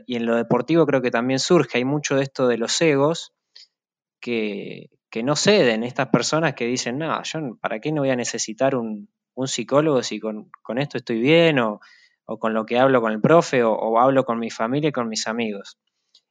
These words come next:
Y es válido, hay muchas cuestiones que son válidas, hay muchas cuestiones que uno charla con personas que son amigos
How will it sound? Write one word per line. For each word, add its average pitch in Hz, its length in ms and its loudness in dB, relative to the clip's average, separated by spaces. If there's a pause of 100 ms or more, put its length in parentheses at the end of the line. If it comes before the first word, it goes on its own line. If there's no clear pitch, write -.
Y 151 140 2
es 190 80 8
válido, 123 540 4
hay 131 120 -2
muchas 151 280 -2
cuestiones 156 420 -2
que 120 80 -2
son 120 220 -4
válidas, 151 400 0
hay 123 80 -4
muchas 131 260 -2
cuestiones 139 460 -4
que 127 80 -8
uno 120 180 -4
charla 135 420 -2 (600)
con 110 240 -4
personas 117 480 2
que 107 100 -8
son 131 180 -2
amigos 175 600 2